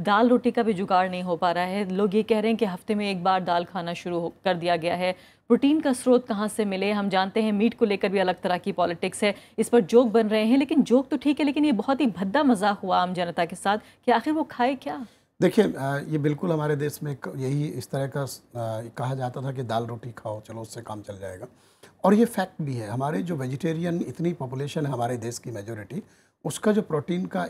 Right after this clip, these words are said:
Speaker 2: एक बड़ा स्रोत दालें रही हैं, लेकिन प्रति व्यक्ति दालों का जो, अ, देश में उपलब्धता है वो लगातार गिरी है। तो ये सरकारों के सोचने का मुद्दा है। और ये देखना पड़ेगा, जब पिछले साल भी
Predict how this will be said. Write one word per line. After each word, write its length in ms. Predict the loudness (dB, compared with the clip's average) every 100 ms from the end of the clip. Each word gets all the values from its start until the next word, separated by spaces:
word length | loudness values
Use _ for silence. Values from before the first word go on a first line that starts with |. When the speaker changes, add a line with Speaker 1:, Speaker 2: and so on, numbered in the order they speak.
| -4
Speaker 2:
एक 220 | -4 -2
बड़ा 160 | -4 -4
स्रोत 360 | -6 -10 -10 -14 -12
दालें 320 | -8 -6 -6
रही 200 | -8 -12
हैं, 140 | -18 -20 _ _ -2
लेकिन 260 | 0 2 0
प्रति 400 | 0 0 0 2
व्यक्ति 440 | 0 -2 -2 -2
दालों 340 | 0 -2 -4
का 280 | -4 0 0
जो, 360 | 2 2 2 -2 _ _ -6
अ, 240 | -2 -2
देश 360 | 2 2 0 0
में 140 | 0
उपलब्धता 640 | 0 0 2 2 2 2 2
है 140 | 2
वो 120 | 0
लगातार 460 | 0 -2 -2 -2 -2
गिरी 340 | -4 -4 -4
है। 340 | -6 -12 _ _ _
तो 80 | 0
ये 280 | 6 8 8
सरकारों 500 | 4 -2 -2 -2 -4
के 140 | -6
सोचने 440 | -6 -8 -6 -6 -2
का 120 | -2
मुद्दा 280 | -2 -4 -6
है। 160 | -8 -16 _ _ _ 6
और 240 | 8 6 2
ये 320 | 6 8 8
देखना 340 | 6 2 2
पड़ेगा, 340 | 4 2 2 0
जब 160 | -2
पिछले 300 | -4 0 0
साल 280 | 2 0 0
भी 360 | 0 -2 -2